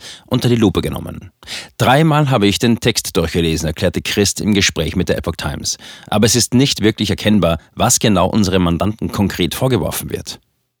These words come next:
Der Querdenken-Gründer und I-T-Unternehmer Ballweg sitzt seit dem neunundzwanzigsten Juni zweitausendzweiundzwanzig in Untersuchungshaft im Hochsicherheitsgefängnis Stuttgart-Stammheim.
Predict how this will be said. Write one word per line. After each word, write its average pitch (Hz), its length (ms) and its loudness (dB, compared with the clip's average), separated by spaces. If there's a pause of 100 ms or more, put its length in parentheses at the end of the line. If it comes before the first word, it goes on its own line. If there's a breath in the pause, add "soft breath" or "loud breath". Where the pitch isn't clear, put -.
(680 loud breath)
Der 101 120 2
Querdenken-Gründer 117 840 2
und 92 180 2
I-T-Unternehmer 98 760 2
Ballweg 90 540 0 (100)
sitzt 101 320 -2
seit 110 180 2
dem 101 140 2
neunundzwanzigsten 110 760 0
Juni 110 300 2
zweitausendzweiundzwanzig 82 1080 0 (280 loud breath)
in 120 120 2
Untersuchungshaft 101 920 -2
im 101 240 0
Hochsicherheitsgefängnis 82 1040 -2
Stuttgart-Stammheim. - 1040 -4